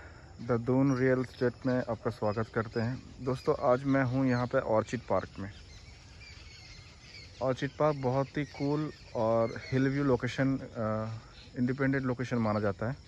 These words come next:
अभी फ़िलहाल बरसात के कारण आपको थोड़ा सा जो है घास फूस और ये कीचड़, कीचड़ पिचड़ दिखेगा। ये चालीस फीट का रोड है, हालांकि Orchid Park वहाँ से आते हैं आगे से, ये ढलान से उतरते हैं आप।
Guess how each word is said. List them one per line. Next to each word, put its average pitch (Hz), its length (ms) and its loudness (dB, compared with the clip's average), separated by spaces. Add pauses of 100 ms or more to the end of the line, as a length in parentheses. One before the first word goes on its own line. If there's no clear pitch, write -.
(800)
अभी 135 180 2
फ़िलहाल 139 280 4
बरसात 120 380 2
के 135 80 0
कारण 123 280 6
आपको 117 340 2
थोड़ा 120 280 2
सा 117 140 -2
जो 120 160 2
है 120 200 0 (520)
घास 117 360 2
फूस 123 300 -2
और 107 380 4 (1000)
ये 117 80 0
कीचड़, 117 340 -2
कीचड़ 123 380 -6
पिचड़ 120 260 -2
दिखेगा। 110 400 -2 (960)
ये 143 60 0
चालीस 143 400 6
फीट 156 160 0
का 156 80 8
रोड 123 220 8
है, 156 120 2 (320)
हालांकि 127 300 8
Orchid 127 300 8
Park 131 300 8
वहाँ 120 220 4
से 123 140 0
आते 117 240 2
हैं 113 80 4
आगे 104 180 0
से, - 140 -10 (580)
ये 127 60 8
ढलान 110 320 6
से 117 120 4
उतरते 110 360 4
हैं 117 80 6
आप। 127 80 0